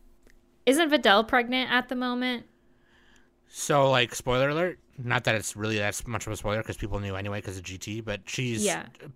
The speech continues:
Speaker 2: Pan is, like, three years old now.
Speaker 1: Okay. So, like, I'm thinking over here, I'm all like, Goku is supposed to be, like, what, in his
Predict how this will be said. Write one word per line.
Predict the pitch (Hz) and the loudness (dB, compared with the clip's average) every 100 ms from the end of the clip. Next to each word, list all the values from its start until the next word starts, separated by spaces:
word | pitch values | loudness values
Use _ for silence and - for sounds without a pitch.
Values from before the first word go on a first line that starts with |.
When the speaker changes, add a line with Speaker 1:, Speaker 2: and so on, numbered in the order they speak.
| - | 8
Speaker 2:
Pan | - 147 147 | 8 10 4
is, | 151 117 | 0 0
like, | 117 - | 0 0
three | 113 | -4
years | 104 95 | -2 -4
old | 92 | -6
now. | 87 87 - _ _ - | -8 -14 -16 _ _ -2
Speaker 1:
Okay. | 214 220 175 - _ _ _ | 0 0 -4 -6 _ _ _
So, | - 285 262 | 0 4 6
like, | 247 214 214 - 117 - _ _ _ _ _ _ - | 4 2 -2 -18 -20 -20 _ _ _ _ _ _ 2
I'm | 254 339 | 4 4
thinking | 339 247 247 277 226 | 4 2 2 -2 -2
over | 208 208 | -2 -2
here, | 220 | -2
I'm | 190 208 220 | -2 -2 -4
all | 220 | -4
like, | 214 196 - _ _ _ _ _ _ _ _ _ _ _ - _ _ _ _ _ - | -4 -6 -8 _ _ _ _ _ _ _ _ _ _ _ -12 _ _ _ _ _ -10
Goku | - 240 277 392 381 349 | 0 2 4 4 4 2
is | 285 | 0
supposed | 220 233 214 - | -2 -2 -2 -4
to | |
be, | 190 208 202 196 190 180 - | -4 -2 -2 -2 -2 -4 -6
like, | 185 180 180 | -4 -4 -6
what, | 190 170 156 | -6 -6 -6
in | - 175 180 | -8 -8 -8
his | 185 175 170 165 165 165 175 - | -6 -6 -4 -4 -6 -8 -10 -12